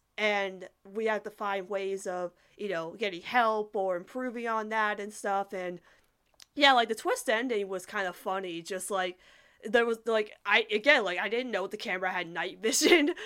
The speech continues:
which, by the way, I like that conti-, I love that Casa Grande's always has continuity,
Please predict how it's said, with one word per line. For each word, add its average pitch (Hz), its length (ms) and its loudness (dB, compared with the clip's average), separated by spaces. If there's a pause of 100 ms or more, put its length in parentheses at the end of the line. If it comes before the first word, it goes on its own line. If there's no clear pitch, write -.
(200)
which, 247 340 6
by 262 140 10
the 277 80 8
way, 262 100 2
I 226 100 6
like 269 280 8
that 262 160 4
conti-, 240 400 0
I 220 120 4
love 240 360 4 (120)
that 220 160 4
Casa 220 280 0
Grande's 202 480 0
always 190 300 -2
has 196 140 -4
continuity, 196 840 -4